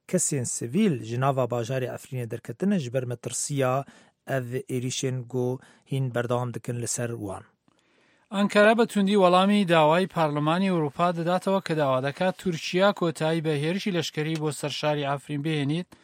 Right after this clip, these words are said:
Speaker 2: ئەو داوایە باز لە نیگەرانی سەبارەت بە سەدان هەزار مەدەنی دەکات کە نیزەکەی دوو مانگە گیریان خواردووە و لەلایەن لەشکەری تورکیاوە گەمارە دراوە. لەمان کاتدا لەشکەری تورکیا لە هەرمی ئەفرین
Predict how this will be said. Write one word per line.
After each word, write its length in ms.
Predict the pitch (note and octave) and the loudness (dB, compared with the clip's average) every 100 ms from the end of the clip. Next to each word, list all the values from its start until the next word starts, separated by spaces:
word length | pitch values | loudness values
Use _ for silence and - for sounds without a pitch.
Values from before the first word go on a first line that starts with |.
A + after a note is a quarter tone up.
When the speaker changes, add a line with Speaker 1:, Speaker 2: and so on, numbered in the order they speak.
| _ - - | _ -20 0
Speaker 2:
ئەو 100 | F3+ E3+ | 4 6
داوایە 320 | D3 D3+ F3 | 6 6 4
باز 140 | E3+ D#3 D#3+ | 0 -2 -2
لە 80 | F3 E3 | -2 -2
نیگەرانی 540 | C#3 C#3+ C3+ C3+ G3+ G#3 - _ _ - - | -2 -2 0 2 0 0 -6 _ _ -16 -8
سەبارەت 380 | C#3 C#3+ D#3 D3+ | -2 0 0 0
بە 100 | E3+ E3+ - | -2 -2 -4
سەدان 280 | D3 D3+ C3+ | -2 0 0
هەزار 280 | C#3+ C#3 D3 C#3 | -4 -2 0 0
مەدەنی 360 | C#3 C#3 F#3+ F#3 | -2 -2 -2 -2
دەکات 320 | - E3+ E3+ - | -2 -2 -2 -4
کە 120 | D#3 D3 C3+ | -2 0 0
نیزەکەی 420 | C3+ C3+ C#3+ D#3+ C#3 | -2 -4 -6 -6 -4
دوو 120 | D3+ G#3+ | 2 2
مانگە 260 | F3+ D3+ D3+ | 2 0 -4
گیریان 260 | C#3+ D3+ C#3 | -4 -4 -4
خواردووە 380 | C#3 C3+ B2+ D3+ | -2 -4 -2 -4
و 100 | E3+ D3 | -4 -4
لەلایەن 300 | C3+ C#3 C#3 | -2 -2 -2
لەشکەری 360 | C3+ - C#3+ C3+ | -6 -8 -8 -8
تورکیاوە 520 | C3 - C3+ B2+ C3+ C#3 - _ _ _ | -12 -8 -4 -2 -2 -2 -8 _ _ _
گەمارە 340 | D#3 D3+ D3 D3 | -2 0 2 0
دراوە. 320 | C#3 C#3 B2+ A#2+ _ _ _ _ _ _ _ - | 0 0 0 -4 _ _ _ _ _ _ _ -6
لەمان 220 | G3 F3+ | -2 0
کاتدا 220 | E3 D#3 D#3+ | -2 -2 -2
لەشکەری 340 | D3+ - F3 F3 | -2 -2 -2 -2
تورکیا 420 | E3+ D3 - E3+ G#3 A3+ - _ - - | -4 -6 -2 2 2 2 -2 _ -16 -6
لە 60 | D#3 C3+ | -4 -2
هەرمی 320 | D#3+ D#3+ C#3 | 0 0 -2
ئەفرین 320 | D3 - G3 | -4 -2 0